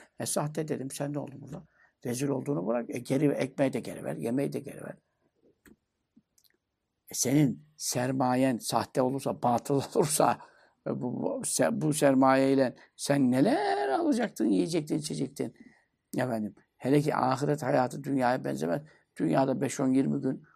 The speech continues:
ona buna misafir olsun, dilenirsin, parkta yatarsın, belediyenin çadırında yersin bazen. Ama ahirette neyle geçineceksin? İman ve ameli salih. E, getirin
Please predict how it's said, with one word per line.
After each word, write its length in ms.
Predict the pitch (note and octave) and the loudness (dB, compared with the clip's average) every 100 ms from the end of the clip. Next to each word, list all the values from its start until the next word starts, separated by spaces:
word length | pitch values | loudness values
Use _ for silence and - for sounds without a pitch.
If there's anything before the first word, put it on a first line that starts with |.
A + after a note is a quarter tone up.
| _ | _
ona 240 | - C#4+ F#3+ | 0 2 2
buna 180 | F#3 E3+ | 0 0
misafir 400 | D#3 E3+ D#3 D#3+ | 2 2 2 -2
olsun, 360 | D3 - B2+ | -4 -4 -4
dilenirsin, 500 | D#3+ D#3+ D#3 C#3+ D3 D3+ | 0 2 2 -2 -6 -6
parkta 280 | D#3 D#3 | -6 -2
yatarsın, 560 | - D3 - C#3+ D#3 D3+ - _ D3+ | -2 0 -2 -4 -10 -12 -18 _ 0
belediyenin 360 | E3 D#3+ D#3+ | 0 0 -2
çadırında 460 | D#3 D#3+ E3 D#3 E3 | 0 0 0 0 0
yersin 480 | D3+ A2+ - - - | 0 -2 -6 -6 -4
bazen. 420 | A2+ A2 D3+ G#3+ _ _ _ _ _ _ _ _ _ _ _ _ _ _ _ | -4 -4 -8 -8 _ _ _ _ _ _ _ _ _ _ _ _ _ _ _
Ama 580 | - F#3 B2+ F3 C4 - _ _ - | -16 -4 6 8 6 2 _ _ -2
ahirette 580 | A#2 A2+ B2+ A#2+ F3 A3 | 0 0 -2 -4 -6 -4
neyle 200 | C#4 A#3 | -6 -6
geçineceksin? 640 | B2+ - - - - - _ _ _ _ _ _ _ _ _ _ _ _ _ _ _ _ _ _ - | -10 -12 -12 -16 -20 -20 _ _ _ _ _ _ _ _ _ _ _ _ _ _ _ _ _ _ -10
İman 400 | A2+ A2 G3+ D3 | -6 -4 -4 2
ve 40 | |
ameli 300 | F#3 B3 B3+ | 4 4 0
salih. 340 | - G#3 E3+ A#2 - | 0 0 0 -4 -10
E, 80 | |
getirin 340 | A2+ C#3 D#3+ | -6 -4 -2